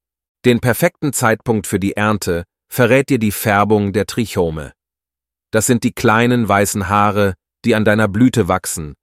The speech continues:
und auf den T H C beziehungsweise C B D-Gehalt verweisen. Haben sich dreißig bis vierzig Prozent der Trichomen bräunlich verfärbt, hat die Potenz deines Cannabis die höchste Stufe erreicht und das Weed ist bereit für die Ernte.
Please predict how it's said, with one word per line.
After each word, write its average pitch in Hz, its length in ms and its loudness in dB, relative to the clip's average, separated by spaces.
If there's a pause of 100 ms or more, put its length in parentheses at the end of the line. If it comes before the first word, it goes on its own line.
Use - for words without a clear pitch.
(240)
und 110 120 0
auf 113 120 0
den 110 180 0
T 123 200 0
H 107 100 0
C 120 280 0
beziehungsweise 104 840 0
C 113 220 0
B 110 160 0
D-Gehalt 95 560 -2
verweisen. 80 560 -8 (600)
Haben 107 260 2
sich 95 240 -4
dreißig 135 560 -2
bis - 180 -4
vierzig - 440 -2
Prozent 117 420 -2
der 101 120 0
Trichomen 110 580 -2
bräunlich 104 500 0
verfärbt, 92 540 -4 (400)
hat - 180 -2
die 123 80 2
Potenz 139 500 0
deines 104 300 0
Cannabis 117 500 0
die 107 160 0
höchste 117 340 0
Stufe 113 340 -2
erreicht 85 640 -4
und 107 160 -4
das 98 180 -2
Weed 107 480 -2
ist - 200 -8
bereit 92 340 -2
für - 120 -2
die 98 120 -2
Ernte. 82 420 -8